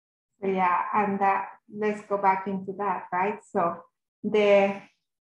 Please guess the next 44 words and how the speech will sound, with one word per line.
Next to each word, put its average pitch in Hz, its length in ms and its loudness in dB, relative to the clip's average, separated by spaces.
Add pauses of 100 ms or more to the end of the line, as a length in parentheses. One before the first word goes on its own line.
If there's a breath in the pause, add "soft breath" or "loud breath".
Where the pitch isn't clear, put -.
(300)
the 208 140 -2
products 226 440 0
that 202 220 4
we 196 80 6
recommend 190 600 -2
that 185 100 0
is, 180 220 -8
like, 170 180 -6
definitely 175 560 -6
to 190 140 -12
keep, 220 200 -10
so 208 100 -2
you 190 220 -4
keep 208 160 -4
into 190 260 -2
your 170 160 -4
multivitamins 208 880 -2 (600)
and 180 380 0
that 170 220 -2
your 170 100 -6
Terrasense, 240 760 0 (120)
and 196 160 -2
let's 190 180 -6
talk 214 200 -6
about, 190 320 0 (100)
so - 260 -4
other 196 340 0 (180)
things 185 240 -4
that 175 180 -10
you 185 100 -6
need, 190 300 -4
maybe 180 260 -6
the 170 240 -8
sleep 240 320 -6
support, - 640 -10
that's 190 340 -2
what 165 280 -6
you 180 100 -4
need, 190 300 -2
a 165 140 0
lot 180 280 2
of 208 140 -2
relaxation, 190 920 -2
because 165 300 -8